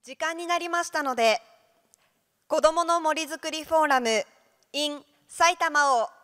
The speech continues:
開会します。本日、司会を務めさせていただく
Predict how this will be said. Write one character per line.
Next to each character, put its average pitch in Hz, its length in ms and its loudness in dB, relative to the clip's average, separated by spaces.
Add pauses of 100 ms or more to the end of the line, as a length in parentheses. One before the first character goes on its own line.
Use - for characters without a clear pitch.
(140)
開 285 180 4
会 285 220 0
し 294 100 -10
ま 285 240 2
す。 - 160 -20 (1700)
本 330 200 4
日、 320 140 -8 (580)
司 - 220 -8
会 311 240 4
を 320 80 -2
務 311 300 -6
め 311 40 -6
さ 330 140 -6
せ 302 160 -6
て 254 120 -2
い 240 60 -6
た 233 120 -2
だ 233 120 2
く 233 240 0